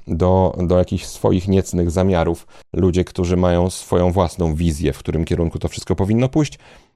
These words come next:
Chyba go skoptowali jako twarz takiego oporu przeciwko globalizmowi, że on teraz będzie stawiał opór.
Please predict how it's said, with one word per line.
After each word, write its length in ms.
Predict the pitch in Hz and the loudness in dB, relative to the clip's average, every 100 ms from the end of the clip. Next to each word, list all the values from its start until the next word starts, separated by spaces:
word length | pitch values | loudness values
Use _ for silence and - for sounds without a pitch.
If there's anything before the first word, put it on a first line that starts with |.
| _ | _
Chyba 220 | - 123 | -2 2
go 120 | 110 107 | 2 2
skoptowali 580 | - - 92 98 85 | -2 -2 0 2 2
jako 200 | 71 67 | 2 0
twarz 400 | 73 - 101 101 | -6 0 0 0
takiego 340 | - 87 80 - | -4 -4 -2 -2
oporu 420 | 82 - 104 98 | -2 2 4 4
przeciwko 380 | - 90 87 85 | 0 -4 -2 0
globalizmowi, 800 | 85 85 78 78 76 107 92 85 | 2 2 2 0 0 0 2 0
że 100 | 82 | 0
on 120 | 87 | 0
teraz 240 | 85 80 | 0 0
będzie 260 | 82 82 82 - - - - - - | 0 0 -2 -4 -20 -20 -20 -20 -10
stawiał 340 | - 92 92 | -2 2 2
opór. 360 | - 104 95 | 2 2 0